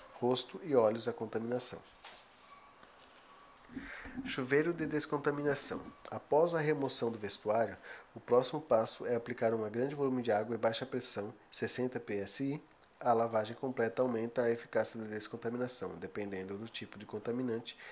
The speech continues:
meio ambiente, número de vítimas e recursos disponíveis. A eficácia da descontaminação com água varia de acordo com a volatilidade e contaminante químico. Pode-se conseguir esse chuveiro de descontaminação alinhando dois caminhões de combate a incêndio, a fim de formar um corredor com spray de água pelos dois lados,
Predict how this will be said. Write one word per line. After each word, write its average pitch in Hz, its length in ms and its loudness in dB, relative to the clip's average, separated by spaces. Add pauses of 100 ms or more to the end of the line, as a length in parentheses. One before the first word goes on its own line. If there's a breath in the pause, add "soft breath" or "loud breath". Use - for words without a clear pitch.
(160 loud breath)
meio 107 240 0
ambiente, 117 540 -4
número 101 380 -4
de 113 120 -8
vítimas 123 460 -4
e - 20 -6
recursos 117 360 -6
disponíveis. 104 600 -6 (1000 loud breath)
A 120 80 -2
eficácia 135 580 6
da 131 220 8
descontaminação 113 880 2
com 107 180 0
água 120 240 4
varia 113 240 4
de 117 100 2
acordo 117 380 2
com 123 140 0
a 117 40 4
volatilidade 117 840 2
e - 20 -4
contaminante 123 600 -2
químico. - 360 -8 (360 loud breath)
Pode-se 110 220 2
conseguir 113 440 -4
esse 107 160 -4
chuveiro 107 380 -2
de 104 140 -6
descontaminação 104 800 -2
alinhando 117 260 0
dois 135 240 -2
caminhões 117 400 -2
de 107 80 -10
combate 95 420 -4
a 123 40 -8
incêndio, 120 440 -4
a 120 80 -2
fim 113 200 -6
de 113 80 -8
formar 110 360 0
um 110 60 -4
corredor 110 440 -2
com 131 180 -2
spray 127 340 -2
de 120 100 2
água 107 240 4
pelos 117 240 -4
dois 117 220 -2
lados, 101 340 0